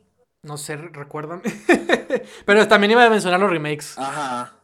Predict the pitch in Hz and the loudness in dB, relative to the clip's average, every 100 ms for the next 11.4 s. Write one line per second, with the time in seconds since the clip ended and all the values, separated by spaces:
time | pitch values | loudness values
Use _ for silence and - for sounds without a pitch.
0 | - 127 147 160 160 151 185 175 135 135 | -14 -10 -8 -6 -6 -6 -6 -8 -10 -10
1 | 165 165 170 _ - 160 143 143 _ - | -8 -8 -10 _ -14 -8 -8 -10 _ -12
2 | 120 131 143 135 131 127 135 147 _ _ | -8 -6 -6 -8 -8 -8 -8 -10 _ _
3 | _ 175 156 127 _ 123 120 127 131 127 | _ -10 -8 -8 _ -10 -8 -6 -6 -8
4 | 123 - 135 135 _ - 165 143 - _ | -10 -10 -10 -12 _ -12 -8 -8 -10 _
5 | _ _ _ _ - 143 156 156 156 151 | _ _ _ _ -10 -8 -6 -6 -8 -10
6 | 151 135 135 135 170 175 - 196 196 185 | -12 -10 -8 -8 -8 -12 -10 -4 4 4
7 | 180 190 185 165 151 143 147 214 - 226 | 4 0 0 -2 -4 -10 -10 -8 -4 -4
8 | 214 202 190 147 175 156 - 127 147 208 | -4 -8 -8 -12 -14 -20 -16 -10 -4 -2
9 | 233 143 139 151 151 131 123 117 220 240 | -2 -4 -6 -8 -8 -8 -8 -10 -6 6
10 | 214 226 226 214 214 220 269 254 220 185 | 8 10 8 6 8 8 10 6 4 2
11 | 170 165 143 | 2 0 -4